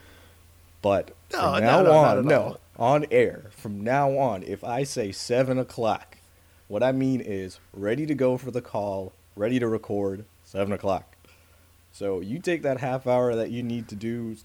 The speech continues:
Speaker 1: stuff beforehand,
Speaker 2: Yeah.
Speaker 1: you know, wash your ass, whatever you need to do, do that beforehand.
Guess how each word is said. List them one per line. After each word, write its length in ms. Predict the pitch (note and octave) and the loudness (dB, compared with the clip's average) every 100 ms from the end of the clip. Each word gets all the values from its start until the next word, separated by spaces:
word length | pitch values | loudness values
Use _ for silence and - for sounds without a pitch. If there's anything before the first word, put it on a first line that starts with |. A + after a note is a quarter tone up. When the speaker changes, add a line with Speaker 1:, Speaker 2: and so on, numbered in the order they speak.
| _ - | _ -20
Speaker 1:
stuff 320 | - A#2 A#2 | -10 -8 -8
beforehand, 960 | G2+ - A2+ A#2 A#2+ A#2 A#2 A#2 A#2 A#2+ - - | -10 -4 -2 -2 -2 -4 -2 -4 -6 -10 -20 -20
Speaker 2:
Yeah. 160 | D3 C3 | -12 -10
Speaker 1:
you 40 | G2 | -8
know, 320 | F#2+ F#2+ F#2+ _ G#2 | -8 -10 -12 _ -2
wash 280 | A2 A2+ | -2 -2
your 100 | A#2+ A2 | -4 -2
ass, 340 | A2+ A2+ - | -2 -2 -4
whatever 320 | G#2 A#2 B2+ | -4 -2 -2
you 160 | B2+ A#2 | -2 -4
need 200 | A#2+ A#2 | -4 -6
to 60 | G2+ | -8
do, 300 | G#2 G2+ G2 | -6 -6 -6
do 200 | C3+ D3+ | -6 0
that 180 | D3 A#2 | 0 -2
beforehand. 720 | G#2+ G#2 G2 F#2+ F2+ F2+ | -6 -4 -4 -4 -6 -8